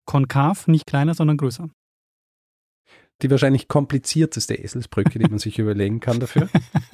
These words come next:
Speaker 2: Aber vielleicht braucht's das. Ja. Aber wieder zurück zum typischen ägyptischen Spiegel der Zeit. Die waren auf beiden Seiten poliert. Sie waren ein bisschen elliptisch.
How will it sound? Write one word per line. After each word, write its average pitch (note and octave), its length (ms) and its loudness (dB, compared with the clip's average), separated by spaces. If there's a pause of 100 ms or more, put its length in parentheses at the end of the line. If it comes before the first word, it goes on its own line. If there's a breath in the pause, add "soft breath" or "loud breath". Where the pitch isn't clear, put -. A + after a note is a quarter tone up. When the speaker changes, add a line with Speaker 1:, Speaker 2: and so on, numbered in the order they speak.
Speaker 2:
Aber B2+ 200 0
vielleicht F3 240 0
braucht's - 340 -2
das. - 300 -14
Ja. E3 260 2 (2500 loud breath)
Aber F3+ 200 2
wieder F3 180 4
zurück F3 340 2
zum C#3+ 180 4
typischen C3+ 500 2
ägyptischen A#2+ 520 0
Spiegel A#2+ 340 -2
der F#2+ 120 -8
Zeit. - 340 -6 (480 loud breath)
Die D3 100 4
waren D3+ 180 4
auf F#3+ 160 0
beiden D3+ 300 4
Seiten G#2+ 380 -4
poliert. G#2 520 -4 (400)
Sie - 120 -10
waren C#3 100 4
ein D3+ 60 2
bisschen - 240 0
elliptisch. C#3 720 0